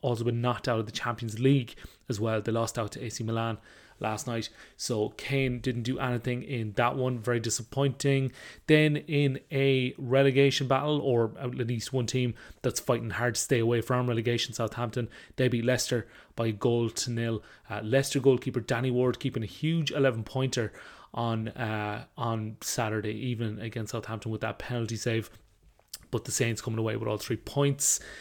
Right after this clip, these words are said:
Sunday then, yet another relegation clash between Nottingham Forest and Everton. Forest are probably doing a little bit better at the moment than everyone else in that bottom three. Uh, that game finished two all, two goals from, uh, Brennan Johnson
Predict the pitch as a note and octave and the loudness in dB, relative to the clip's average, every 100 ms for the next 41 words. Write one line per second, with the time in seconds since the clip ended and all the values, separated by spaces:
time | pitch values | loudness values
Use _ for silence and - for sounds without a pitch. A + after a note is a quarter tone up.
0 | - - D#3 D3+ C#3+ C#3+ C#3+ D3 C#3 C#3 | -6 2 4 6 8 8 8 6 2 2
1 | C3 A#2+ A#2 C3+ E3 C3 A#2 A2 G#2+ - | 2 4 4 6 6 6 4 0 -4 -6
2 | G2+ - A2+ G#2+ - - - - - - | -10 -4 -2 -2 -8 -12 -20 -10 -6 -6
3 | - A#2+ A2+ G#2+ - - - A2 G#2+ G#2 | -2 0 0 -4 -10 -18 -4 -2 -2 -4
4 | - A#2 A2+ G#2+ - - - A#2+ - B2+ | 2 4 4 2 -6 -10 -12 -10 -4 -2
5 | G#2+ A#2 G#2+ C3+ C3+ - - A#2+ A#2 A#2 | -2 -2 0 4 4 2 -4 -4 -2 -2
6 | - B2 A2+ G#2 A2 D3+ D3 C3+ A#2 A#2+ | -2 0 0 -2 0 2 2 2 2 2
7 | A2+ - A2+ A2+ A2 - - - - A2+ | 0 -2 -2 -2 -4 -8 -16 -20 -8 -4
8 | A2 A2 A2 A2 A2 - - A#2+ G#2 - | -2 -2 -2 -2 -4 -6 -6 -4 -4 0
9 | A2+ A2 G#2 B2 A#2 - - - - G2+ | 0 0 -2 0 0 -2 -12 -18 -8 -6
10 | G2 B2 - B2 A2+ - A#2 - - C3 | 0 0 2 0 -2 -2 -2 -2 -2 0
11 | A#2+ A2+ G#2+ - - C3 B2 A2+ A2 - | 2 2 0 -2 0 4 4 2 -2 -8
12 | - - - B2 A2 G#2+ - - - G2+ | -14 -20 -4 -2 0 -2 -6 -16 -6 -6
13 | - C3 A#2+ A2+ B2 A2+ A2 - A2+ | 0 2 2 2 0 0 -2 -2 -4